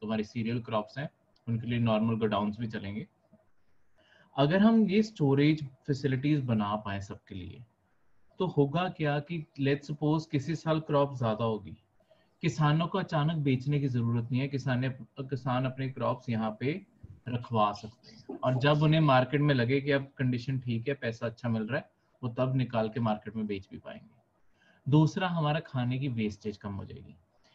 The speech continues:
तीसरा फायदा क्या है, अगर ये सारी storage facilities बन गई, देखो, कोई चीज अगर जम्मू कश्मीर में जैसे बन रही है, ठीक है,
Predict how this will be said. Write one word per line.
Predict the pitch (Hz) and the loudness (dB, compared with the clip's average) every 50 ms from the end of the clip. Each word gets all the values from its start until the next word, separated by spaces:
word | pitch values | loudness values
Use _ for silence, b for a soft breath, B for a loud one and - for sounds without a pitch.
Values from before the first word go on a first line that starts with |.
| b b b b _ | b b b b _
तीसरा | - 180 185 196 190 - 226 262 262 | 0 2 2 2 2 2 0 0 2
फायदा | 262 - 190 160 156 151 165 170 | 4 4 4 4 4 4 0 -2
क्या | 160 165 151 143 139 | -2 0 0 0 0
है, | 123 113 117 123 135 | 0 0 0 0 0
अगर | 135 - 143 131 147 160 | -2 -2 -2 -2 -2 -2
ये | 170 185 | -2 -4
सारी | 185 - - 131 131 160 175 | -4 -4 -2 -2 0 0 -2
storage | 165 - - 135 127 127 143 143 143 - | -4 -2 0 0 2 2 0 -2 -2 -4
facilities | 139 123 - 127 120 117 139 143 131 | -6 -6 -4 -6 -4 -2 -2 -2 -2
बन | 127 117 110 107 107 104 | 0 -2 -2 -2 -2 -2
गई, | 104 98 - _ _ _ _ _ _ _ _ 139 | -6 -8 -10 _ _ _ _ _ _ _ _ -2
देखो, | 143 139 180 165 | 0 0 0 -6
कोई | - - 151 156 160 | 0 2 4 4 4
चीज | 156 - 165 165 160 | 2 -2 -4 -2 -2
अगर | 165 151 156 156 | -2 -2 -2 -2
जम्मू | 139 123 123 123 127 139 | -2 0 2 2 2 2
कश्मीर | 135 139 135 - - 127 123 120 | 0 -2 -4 -2 -2 -2 -2 -2
में | 123 127 123 | -2 -2 -2
जैसे | 120 117 117 - | -4 -4 -4 -4
बन | 120 113 110 107 104 | -4 -2 -2 -4 -4
रही | 107 104 101 101 | -4 -6 -8 -8
है, | 98 - - _ _ _ _ _ _ _ _ _ - _ _ _ _ - - - _ _ _ _ _ _ _ _ _ _ _ _ _ _ _ _ | -10 -14 -20 _ _ _ _ _ _ _ _ _ -20 _ _ _ _ -20 -20 -20 _ _ _ _ _ _ _ _ _ _ _ _ _ _ _ _
ठीक | - 117 110 110 | -8 -8 -6 -6
है, | 135 135 131 - | -6 -8 -8 -10